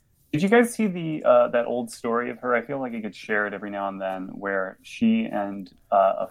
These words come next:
a, a buddy, like, built a barge and were floating, uh, floating down a river with some, like, chickens on it.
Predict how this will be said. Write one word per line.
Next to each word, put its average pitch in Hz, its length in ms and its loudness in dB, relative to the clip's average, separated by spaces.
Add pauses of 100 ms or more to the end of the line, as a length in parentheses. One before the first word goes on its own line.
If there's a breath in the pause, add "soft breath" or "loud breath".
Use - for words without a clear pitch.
(160)
a, 107 40 -2
a - 20 -2
buddy, 101 540 2 (440)
like, 95 300 2 (140)
built 107 240 2
a 101 40 -8
barge 101 800 0
and 98 320 -12
were 98 120 -8
floating, 101 680 -4 (220)
uh, 104 220 -4 (300)
floating 110 240 4
down 104 140 2
a 95 80 -4
river 101 420 -4
with 101 180 -10
some, 92 240 -12
like, 90 120 -12 (120)
chickens 107 380 0
on 101 220 2
it. 101 140 -10